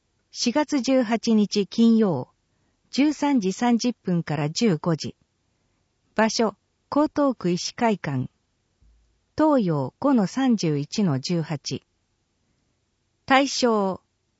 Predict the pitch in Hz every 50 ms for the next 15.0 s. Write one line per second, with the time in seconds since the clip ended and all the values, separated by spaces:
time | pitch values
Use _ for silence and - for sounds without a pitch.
0 | _ _ _ _ _ _ _ _ _ _ _ 208 226 262 302 302 262 277 285 277
1 | 269 - - 269 254 208 - - 202 190 - - - 269 269 - 285 277 - _
2 | _ 220 196 180 165 160 160 147 - - 208 202 233 233 240 220 - - 214 208
3 | 196 190 180 - - 180 - 156 135 - - _ _ _ _ _ _ _ _ _
4 | _ _ _ _ _ - 233 285 302 - - 269 269 269 277 254 - 247 254 254
5 | - - 233 233 226 220 220 220 - 233 220 233 226 - 240 240 226 220 214 214
6 | - 226 208 220 208 - - 143 147 - _ _ - - 220 233 240 214 175 185
7 | 180 - 262 214 170 151 - - - 127 - _ _ _ _ _ _ _ _ _
8 | _ _ _ _ _ _ _ _ _ _ _ _ _ _ _ _ _ - 302 320
9 | 302 269 220 175 143 135 139 - - _ 190 196 208 208 220 208 190 175 156 147
10 | 147 - - _ _ _ _ _ _ _ _ _ _ _ _ _ _ _ _ _
11 | _ _ _ _ _ 214 233 269 285 262 247 247 226 220 208 202 190 175 - -
12 | _ _ _ _ _ _ _ _ _ - - 294 302 302 302 302 311 302 294 254
13 | 202 185 170 165 156 - - 233 240 226 - 220 214 220 202 - 196 190 - -
14 | - 180 170 170 175 233 269 262 247 - - 247 220 196 151 139 127 127 131 -